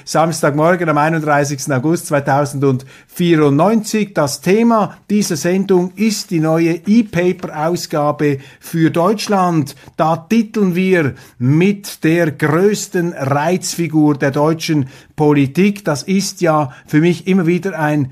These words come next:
Phänomen, was dieser Lord Voldemort der deutschen Politik, dessen Name man ja schon fast nicht mehr aussprechen darf, beziehungsweise wenn Sie den Namen aussprechen, des Mannes da auf unserem Titelbild,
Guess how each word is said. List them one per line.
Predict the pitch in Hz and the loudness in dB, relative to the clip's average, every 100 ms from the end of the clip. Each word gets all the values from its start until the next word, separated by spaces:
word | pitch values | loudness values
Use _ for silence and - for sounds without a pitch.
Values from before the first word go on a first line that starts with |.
| - | -10
Phänomen, | - - 175 156 143 143 147 175 180 131 - _ | -16 -2 0 2 2 2 2 0 0 -2 -8 _
was | 131 151 143 - | -2 0 0 -6
dieser | - 170 185 180 160 131 - _ | -4 -2 -2 0 -2 -4 -16 _
Lord | 113 139 160 165 139 | 0 2 2 0 -4
Voldemort | 131 110 143 202 190 180 160 135 127 - | -6 0 2 2 2 2 2 2 -2 -2
der | 143 | -2
deutschen | 135 147 160 - 151 | 0 -2 -2 -4 -4
Politik, | 147 143 135 135 170 - | 0 0 0 -2 -4 0
dessen | 156 143 - 147 | -2 0 0 2
Name | 139 127 160 190 185 | 2 -2 -2 0 2
man | 170 160 160 | 2 4 4
ja | 151 131 - - | 4 2 -6 -18
schon | - 151 147 | -2 0 0
fast | 143 160 170 170 | 0 -2 -2 -6
nicht | 151 | -4
mehr | 151 135 | -2 0
aussprechen | 165 180 170 170 165 | -2 -4 -4 -6 -4
darf, | 160 151 | -4 -2
beziehungsweise | 156 165 151 147 135 120 | -2 -2 0 0 0 0
wenn | 156 262 | 2 2
Sie | 262 233 | 2 0
den | 214 202 | 2 2
Namen | 190 185 196 196 | 2 0 0 -2
aussprechen, | 185 180 202 202 - - 208 151 - 123 - - - - | 0 0 0 -4 -12 -2 0 0 -2 -6 -8 -20 -20 -4
des | 165 160 | -2 0
Mannes | 165 180 170 | 0 0 -2
da | 175 160 | -2 0
auf | 139 | 0
unserem | 165 156 156 139 | -2 -2 -4 0
Titelbild, | 170 170 160 165 139 | -2 -2 -2 0 0